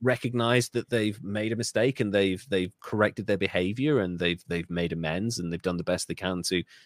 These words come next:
keep themselves at a higher standard. I think everybody deserves second chances and third chances as well. You just, uh, can't keep on making the same mistakes.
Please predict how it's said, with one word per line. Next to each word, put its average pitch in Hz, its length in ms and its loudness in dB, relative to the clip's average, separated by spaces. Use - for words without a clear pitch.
keep 123 220 -4
themselves 107 420 2
at - 100 -2
a - 20 -6
higher 104 340 2
standard. 139 420 0
I 151 120 2
think 175 200 0
everybody 180 520 2
deserves 78 360 -2
second 78 300 -2
chances 78 340 -6
and 90 160 -4
third 240 280 0
chances 180 440 -4
as 101 100 -8
well. 135 300 2
You 95 100 -10
just, 113 280 0
uh, 95 260 4
can't - 280 -8
keep - 200 -8
on 76 120 -4
making 80 240 -6
the 80 60 -4
same 80 240 -4
mistakes. 90 500 -2